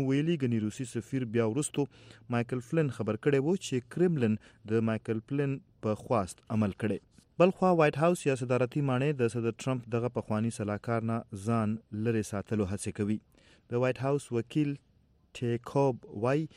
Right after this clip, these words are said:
مایکل فلن د پخوانی صدر اوباما انتظامیه برخه وه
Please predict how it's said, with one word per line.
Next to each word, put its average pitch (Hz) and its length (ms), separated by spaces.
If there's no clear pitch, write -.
مایکل 120 380
فلن 156 300
د 113 160
پخوانی 117 400
صدر 127 280
اوباما 123 380
انتظامیه 107 600
برخه 104 300
وه 104 80